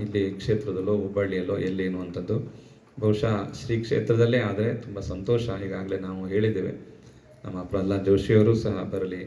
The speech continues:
ನಮ್ಮ ಜಿಲ್ಲೆಯ ಸಂಸದರನ್ನು ಕರಿತೀವಿ, ಎಮ್ ಎಲ್ ಎ ಅವರನ್ನು ಕರಿತೀವಿ, ಕಾ-, ರಾಜ್ಯ ಸರ್ಕಾರದ, ಆ, ಸಂಬಂಧಪಟ್ಟ ಇಲಾಖೆಯ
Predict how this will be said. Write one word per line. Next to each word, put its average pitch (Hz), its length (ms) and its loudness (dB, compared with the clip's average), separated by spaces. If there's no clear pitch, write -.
ನಮ್ಮ 95 260 -10
ಜಿಲ್ಲೆಯ 98 320 0
ಸಂಸದರನ್ನು 110 640 2
ಕರಿತೀವಿ, 92 420 -4
ಎಮ್ 95 220 -8
ಎಲ್ 104 100 -4
ಎ 107 40 0
ಅವರನ್ನು 104 260 0
ಕರಿತೀವಿ, 95 600 -4
ಕಾ-, 95 140 -6
ರಾಜ್ಯ 98 240 -2
ಸರ್ಕಾರದ, 98 720 -2
ಆ, 92 300 -4
ಸಂಬಂಧಪಟ್ಟ 101 600 -2
ಇಲಾಖೆಯ 104 480 0